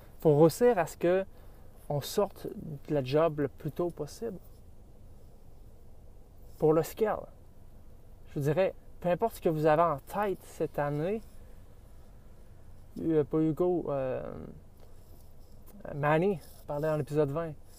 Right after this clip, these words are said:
Ten X, Grant Cardone. Écoutez ça en audiobook, si vous voulez pas le lire. Les livres que j'ai lus il y a sept, huit ans. Ten X Rule. On fait dix fois.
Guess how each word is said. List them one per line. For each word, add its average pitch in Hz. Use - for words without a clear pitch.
Ten 190
X, 202
Grant 156
Cardone. 170
Écoutez 254
ça 214
en 240
audiobook, 170
si -
vous 143
voulez 151
pas 160
le 151
lire. -
Les 165
livres 156
que 156
j'ai 147
lus 170
il 151
y 143
a 127
sept, -
huit -
ans. -
Ten 156
X -
Rule. 196
On -
fait 156
dix 175
fois. 202